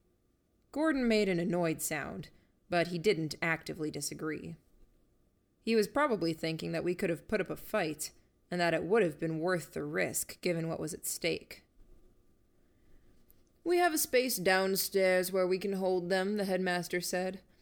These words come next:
"At least until a guardian or representative from Radham comes to claim them. If we," "Can we drop the charade?" I asked, cutting him off. It was rude,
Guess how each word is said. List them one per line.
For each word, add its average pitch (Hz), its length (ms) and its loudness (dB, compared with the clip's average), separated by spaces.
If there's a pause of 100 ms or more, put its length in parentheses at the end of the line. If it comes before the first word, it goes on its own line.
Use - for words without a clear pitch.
(580)
"At 226 140 4
least 233 340 0
until 185 300 0
a 175 40 0
guardian 175 440 4
or 165 100 2
representative 170 840 0
from 170 240 -4
Radham 165 400 0
comes 160 320 -4
to 165 80 -4
claim 165 340 -2
them. 160 340 -4 (540)
If 247 160 -2
we," 294 400 2 (840)
"Can 285 200 -2
we 554 120 2 (140)
drop 180 440 0
the 254 80 -2
charade?" 175 580 2
I 214 100 4
asked, 254 580 -2
cutting 180 240 0
him 165 120 -2
off. 160 400 -6 (1120)
It 277 140 4
was 160 160 2
rude, 165 460 0